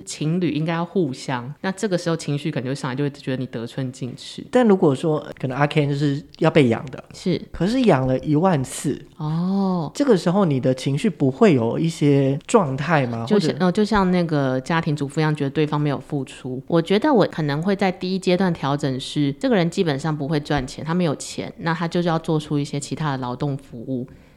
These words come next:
Speaker 1: 那比如说，就是如果他的经济需求我包的话，那就是我的交通需求他可能要包，随传随到啊，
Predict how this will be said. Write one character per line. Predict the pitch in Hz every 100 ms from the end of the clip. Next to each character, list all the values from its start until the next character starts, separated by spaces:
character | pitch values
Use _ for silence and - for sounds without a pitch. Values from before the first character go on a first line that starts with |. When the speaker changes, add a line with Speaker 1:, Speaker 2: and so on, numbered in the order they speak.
| -
Speaker 1:
那 | 170 160
比 | -
如 | 143 147
说， | 170 170
就 | 180
是 | 180 180
如 | 180
果 | 180
他 | 175
的 | 175
经 | 165 170
济 | 170
需 | 156 156
求 | 143
我 | 131 127
包 | - 131
的 | 127
话， | - 123 -
那 | 180 180
就 | 180
是 | 175
我 | 143 131
的 | 135
交 | 160
通 | 165 170 165
需 | 160
求 | 147
他 | 143 135
可 |
能 | 127
要 | 123
包， | 120 120 117
随 | - 139
传 | 135 131
随 | 143 131
到 | 131 151
啊， | 135 127 123 127